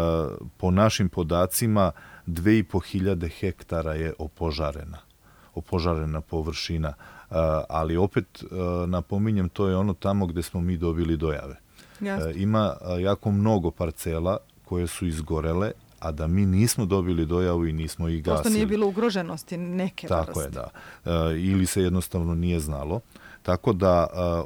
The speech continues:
Speaker 1: ovih dve i po hiljade hektara slobodno možemo pomnožiti sa četiri ili pet da bismo dobili, a, ukupnu površinu koja
Speaker 2: Deset hiljada
Speaker 1: je,
Speaker 2: hektara?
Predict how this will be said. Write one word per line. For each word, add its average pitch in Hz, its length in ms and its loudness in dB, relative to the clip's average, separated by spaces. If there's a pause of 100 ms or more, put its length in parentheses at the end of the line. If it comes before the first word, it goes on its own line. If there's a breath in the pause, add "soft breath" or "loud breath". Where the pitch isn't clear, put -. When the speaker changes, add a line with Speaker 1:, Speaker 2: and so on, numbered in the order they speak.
Speaker 1:
ovih 107 500 0
dve 104 240 4
i 110 40 4
po 107 140 -4
hiljade 98 400 -2
hektara 92 480 -2
slobodno 95 480 -2
možemo 87 400 0
pomnožiti 90 580 -4
sa - 180 -6
četiri 95 640 -2
ili 82 280 -4 (140)
pet 110 420 0 (320 loud breath)
da 87 140 2
bismo 87 280 -2
dobili, 90 680 0
a, 82 380 -2 (220)
ukupnu 107 560 -2
površinu 85 600 -2
koja - 160 2
Speaker 2:
Deset 85 140 4
hiljada 85 180 4
Speaker 1:
je, - 60 0
Speaker 2:
hektara? 156 440 -6